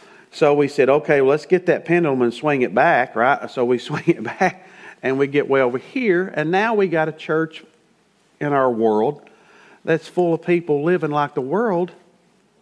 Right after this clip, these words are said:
and not honoring God. So it's like we go, "Okay, that religion stuff,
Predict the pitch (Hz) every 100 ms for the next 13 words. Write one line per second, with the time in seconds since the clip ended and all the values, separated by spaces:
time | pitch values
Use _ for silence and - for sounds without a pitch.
0 | _ _ _ _ _ _ _ _ 143 151
1 | 160 156 175 185 185 202 294 - - -
2 | _ _ _ _ _ _ _ _ _ _
3 | _ _ _ _ 156 151 151 165 - 196
4 | 180 - - 156 170 165 160 143 135 131
5 | 156 170 165 156 170 156 160 190 214 151
6 | 135 - 135 139